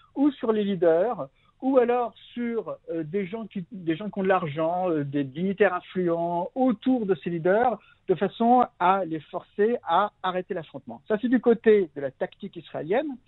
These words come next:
Et du côté du Hamas, bah, on a vu aussi, euh, une tactique qui ressemblait un petit peu à celle qu'on avait déjà vue en deux mille quatorze, mais qui, quelque part, avait pour objectif, je l'ai dit,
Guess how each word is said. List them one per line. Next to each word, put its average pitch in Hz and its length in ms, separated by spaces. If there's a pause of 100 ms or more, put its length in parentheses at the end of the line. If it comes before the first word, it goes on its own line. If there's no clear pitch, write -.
(540)
Et 254 100
du 285 120
côté 254 240
du 214 80
Hamas, 202 380 (260)
bah, 233 220 (400)
on 254 160
a 262 100
vu 302 180
aussi, 277 760
euh, 180 400 (480)
une 190 160
tactique 285 720 (120)
qui 208 160
ressemblait 233 720
un 220 120
petit 202 140
peu 208 240
à 180 100 (140)
celle 190 120
qu'on 156 160
avait 143 100
déjà 147 220
vue 156 100
en 143 60
deux 135 80
mille 135 160
quatorze, 240 560 (100)
mais 185 160
qui, 226 180
quelque 220 280
part, 233 340 (500)
avait 233 240
pour 233 200
objectif, 214 580
je 143 120
l'ai 185 140
dit, 196 320